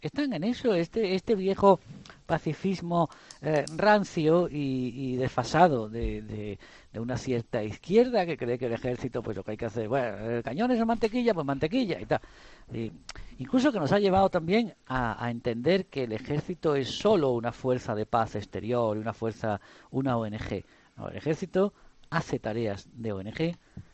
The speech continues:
porque la, porque hay que hacerla y porque nece-, se necesita una fuerza,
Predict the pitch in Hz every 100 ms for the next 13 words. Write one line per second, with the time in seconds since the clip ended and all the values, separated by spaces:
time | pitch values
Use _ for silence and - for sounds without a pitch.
0 | - - - 110 117 107 101 92 120 117
1 | 123 127 139 131 170 139 170 135 120 120
2 | 113 113 - 110 113 - 147 139 120 -
3 | 139 127 131